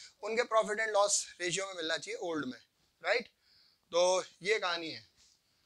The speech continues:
तो किस तरीके से revaluation account बनता है? Assets, देखिए losses सारे debit में आते हैं और प्रॉफिट सारे credit में आते हैं।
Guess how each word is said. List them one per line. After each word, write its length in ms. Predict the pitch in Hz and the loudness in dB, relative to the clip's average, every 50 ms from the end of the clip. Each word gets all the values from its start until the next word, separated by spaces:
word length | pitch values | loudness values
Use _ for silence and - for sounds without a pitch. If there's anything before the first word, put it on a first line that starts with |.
| _ _ _ _ _ | _ _ _ _ _
तो 80 | 160 165 | -6 -4
किस 240 | 165 - 240 220 - | -2 -2 -2 -2 -2
तरीके 340 | - 226 226 226 226 226 220 | 0 0 2 4 6 4 4
से 200 | - 226 233 247 277 - - - - - | 4 4 2 2 2 -2 -6 -20 -14 -6
revaluation 440 | 180 175 185 196 208 214 202 226 220 | 2 4 6 6 6 2 0 0 0
account 240 | 214 208 208 208 214 | 0 0 0 0 0
बनता 300 | 202 202 196 190 185 220 | 0 -2 -2 0 2 4
है? 240 | 226 202 208 202 - _ _ _ - - - - _ _ _ - | 4 4 4 0 -4 _ _ _ -20 -20 -20 -20 _ _ _ 6
Assets, 640 | 175 175 196 190 - - 254 262 254 - - - - - _ _ _ _ _ _ _ _ _ _ _ _ _ _ _ _ _ _ _ _ _ 160 | 10 10 12 12 12 12 12 10 10 8 4 -2 -4 -8 _ _ _ _ _ _ _ _ _ _ _ _ _ _ _ _ _ _ _ _ _ 0
देखिए 200 | 180 202 233 220 | 4 4 6 6
losses 460 | 185 165 175 196 190 - 247 - - | 6 6 6 6 6 6 6 6 8
सारे 220 | - 214 214 240 226 | 8 8 8 8 6
debit 280 | 185 202 202 208 202 190 | 6 4 4 4 0 -2
में 80 | 220 220 | -2 0
आते 220 | 208 202 202 214 | 0 0 0 -2
हैं 140 | 226 240 277 - _ _ - - _ _ _ - | -4 -4 -6 -8 _ _ -20 -20 _ _ _ -2
और 120 | 190 196 | -2 -2
प्रॉफिट 400 | 202 - 208 208 202 - 226 226 - | 0 2 4 4 4 4 2 -2 -2
सारे 240 | - 208 202 208 214 | -2 0 0 0 -2
credit 380 | - 196 190 185 190 185 175 180 | -2 -4 -6 -6 -6 -6 -8 -8
में 60 | 180 | -8
आते 180 | 160 147 139 143 | -8 -8 -8 -12
हैं। 120 | 131 123 | -16 -16